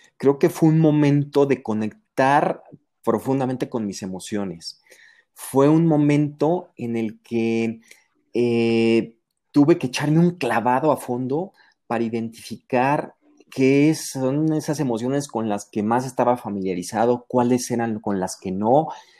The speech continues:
y, y aprender a familiarizarme con cada una de ellas, porque uno de mis primeros grandes aprendizajes fue que nuestras emociones son unas grandiosas mensajeras de lo que necesitamos, y de repente las vemos como nuestras enemigas.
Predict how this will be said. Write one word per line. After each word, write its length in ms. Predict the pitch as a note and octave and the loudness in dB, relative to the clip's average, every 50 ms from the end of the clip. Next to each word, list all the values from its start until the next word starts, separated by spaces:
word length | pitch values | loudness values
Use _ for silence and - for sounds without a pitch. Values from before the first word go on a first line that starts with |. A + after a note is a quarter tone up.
| - - - | -20 -20 -2
y, 140 | - D3 C3 C#3 - _ _ _ - | 0 0 0 0 -4 _ _ _ 0
y 520 | D3+ D3+ F3 G#3+ C4 D#4+ F#4+ - - - _ _ _ _ _ _ _ - | 4 6 8 8 8 6 6 2 -4 -14 _ _ _ _ _ _ _ -2
aprender 540 | - B2+ - - C#3 C3 C3+ C#3 D3 D#3+ F#3 | 0 0 2 2 2 2 4 4 4 4 4
a 120 | G3 G3+ | 4 2
familiarizarme 1040 | G3 - E3+ C#3+ C3+ B2+ B2+ B2 B2 B2 A#2 A#2+ B2 A#2 - D3 C#3 D3+ E3 E3 D#3+ | 0 -2 -4 -2 -2 -2 0 2 2 2 2 2 0 -2 -2 -4 -2 -2 -2 -4 -4
con 200 | - B2+ B2 A#2+ | -4 -6 -6 -6
cada 320 | - - C#3 C3+ D3 C#3+ | -4 -4 -2 -2 -2 -2
una 260 | C#3+ C#3+ C#3+ C#3+ C3+ C3 | -2 -2 -2 -2 -2 0
de 120 | C3+ C3+ | 0 0
ellas, 400 | C#3 C#3 B2+ G#2+ G#2 G#2 - - _ | 2 2 0 0 -2 -2 -6 -4 _
porque 560 | A#2 A2 A2 - _ _ A2 A2 G2+ - - | -2 -2 -2 -4 _ _ -2 0 0 -2 -2
uno 240 | - C#3 D3+ D#3+ D#3+ | -2 0 2 2 2
de 80 | D#3 D3 | 0 0
mis 160 | C3+ A#2+ - | -2 -4 -6
primeros 400 | - A2+ A2 A#2 B2 C3+ B2+ B2+ | -6 -6 -4 -2 -2 -2 -2 -2
grandes 260 | B2+ A#2+ A#2+ B2 - | -2 -2 -2 -4 -8
aprendizajes 720 | A#2+ - - G#2 G2+ F#2+ - - G#2+ G#2 - A#2 - - _ | -10 -8 -6 -6 -6 -8 -8 -10 -12 -10 -10 -10 -12 -10 _
fue 300 | - G#2+ G#2+ A#2 B2 B2 - - - - - - - _ _ _ | -2 0 0 0 -2 -6 -12 -20 -20 -20 -20 -20 -20 _ _ _
que 160 | - - A#2+ A#2 | -2 0 2 2
nuestras 260 | A2+ A2 - A2+ - | 0 -2 -4 -6 -4
emociones 400 | A#2+ A#2 A2+ A2+ C3+ C#3 C#3+ C#3 | -4 -4 -4 -4 -2 -2 -2 -2
son 140 | - D3 D3 | 0 0 2
unas 320 | C#3+ C#3+ C#3 C#3 - _ _ _ _ _ - _ _ _ _ _ | 2 0 0 -4 -8 _ _ _ _ _ -20 _ _ _ _ _
grandiosas 680 | C3+ B2 B2 A#2 A#2 A#2 A#2 B2 B2 B2 - C#3 A#2+ C3 | 0 2 2 2 2 4 4 4 4 4 0 -2 -2 -2
mensajeras 800 | A#2 G#2+ G#2+ G#2 - A2+ F#2+ - - A#2 A#2 A2+ G#2+ F#2 E2+ | -2 -4 -4 -4 -6 -8 -10 -4 0 0 2 2 0 0 -2
de 80 | F#2 F2 | -2 -4
lo 140 | F2 F2 - | -4 -6 -8
que 140 | - F#2+ | -8 -8
necesitamos, 920 | F2+ F2+ - - F#2+ - - F#2 - - G#2 G#2 G2+ E2+ - - - - _ _ - - - - - _ | -8 -10 -10 -10 -12 -12 -12 -10 -6 -4 -4 -4 -4 -6 -10 -14 -20 -20 _ _ -20 -20 -20 -20 -10 _
y 100 | - G#2 | -2 0
de 100 | G#2 G#2+ | 2 2
repente 360 | G#2 - - B2 B2+ B2 C3+ | 0 0 0 -2 -2 2 2
las 180 | C3 A#2+ G#2+ G#2+ | 2 2 2 2
vemos 240 | A#2 A2+ A#2+ B2 - | 0 0 -2 -4 -6
como 180 | - G#2+ G2 | -6 -6 -6
nuestras 360 | F#2+ F#2+ F2+ - - - - | -6 -6 -8 -12 -14 -12 -10
enemigas. 640 | G2 F#2 F2+ F#2 G2+ G#2 G2 F2+ E2 - - - _ | -8 -6 -4 -4 -4 -4 -4 -4 -8 -10 -14 -18 _